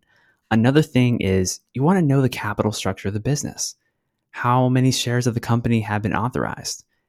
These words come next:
How many shares have been issued? What about the preferred stock?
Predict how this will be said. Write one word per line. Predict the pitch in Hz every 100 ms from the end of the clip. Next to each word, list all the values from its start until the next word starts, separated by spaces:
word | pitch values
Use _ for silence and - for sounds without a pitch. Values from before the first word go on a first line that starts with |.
| _ -
How | - 117 117
many | 120 117
shares | 107 98 95 -
have |
been | 107 107
issued? | - - 87 67 - _ _ _ _ _ _ _
What | 90 101 120
about | 117 110 113 113 -
the | 104 101 104
preferred | - 113 - - 110 139 135
stock? | - - - - -